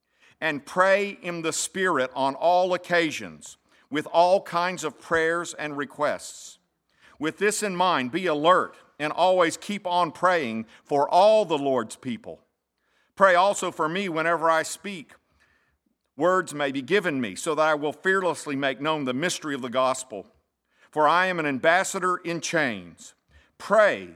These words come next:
that I may declare it fearlessly as I should."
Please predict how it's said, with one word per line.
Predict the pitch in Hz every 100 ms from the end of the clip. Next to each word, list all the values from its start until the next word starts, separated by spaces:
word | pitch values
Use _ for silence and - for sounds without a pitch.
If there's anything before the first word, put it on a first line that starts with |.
| _
that | 139 160
I |
may | 160 160 147
declare | 143 - 175 170 127
it | -
fearlessly | - 208 202 135 104 - 110 104 107 107 _ _ _ _
as | 139 151
I | 143 131
should." | - 117 87 76